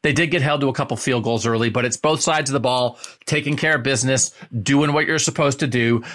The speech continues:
The defense looks like the defense. Stetson Bennett is doing his thing.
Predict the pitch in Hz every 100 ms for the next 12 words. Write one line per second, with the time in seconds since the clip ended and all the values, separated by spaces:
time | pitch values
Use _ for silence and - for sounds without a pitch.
0 | - - 117 139 156 143 - 151 156 143
1 | 135 139 123 139 131 - - 139 139 147
2 | 127 135 135 - 117 - 127 113 120 113
3 | 139 123 120 120